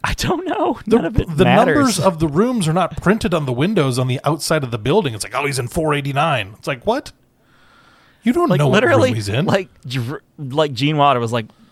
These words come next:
Speaker 1: "We got a ladder and some fucking binoculars. I got a no-, I got a dandy of an idea."
Speaker 2: Hey, guys.
Speaker 1: It's gonna be hilarious.
Speaker 2: I think I might have figured it out.
Speaker 1: But how, how does that make sense in the story, Gene?
Speaker 2: Just bear with me, 'cause here's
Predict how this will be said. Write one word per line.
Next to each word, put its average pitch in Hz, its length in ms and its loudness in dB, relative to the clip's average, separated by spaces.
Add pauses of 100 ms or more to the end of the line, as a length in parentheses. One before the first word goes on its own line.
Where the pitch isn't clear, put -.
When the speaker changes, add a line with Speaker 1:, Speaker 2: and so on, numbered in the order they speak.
(340)
Speaker 1:
"We 311 120 -2
got 466 120 4
a 339 60 4
ladder 254 260 2
and 208 80 -4
some 170 140 -8
fucking 156 260 0
binoculars. 127 480 0
I - 40 0
got 285 140 -4
a 95 40 -6
no-, 104 260 0
I 196 120 2
got 139 140 0
a 98 60 -4 (140)
dandy 117 440 0
of 95 100 -6
an 98 100 -6
idea." 95 480 -4
Speaker 2:
Hey, 135 260 -4
guys. 92 340 -6
Speaker 1:
It's 185 100 -10
gonna 175 180 -2
be 151 80 0
hilarious. 110 760 -2 (280)
Speaker 2:
I 120 140 -10
think 220 260 -12
I 247 60 -2
might 156 220 -2
have 127 80 -4
figured 123 340 -4
it 104 120 -6
out. 117 380 -2 (960)
Speaker 1:
But 127 140 -2
how, 196 240 0
how 170 240 -2
does 285 120 -2
that 254 160 -6
make 220 220 -4
sense - 240 -6
in 208 80 -2
the 135 80 -4
story, 196 540 -4
Gene? 156 500 -4 (1040)
Speaker 2:
Just 165 540 -4
bear 135 280 0
with 123 280 0
me, 101 160 -6
'cause 113 300 -2
here's 196 220 -2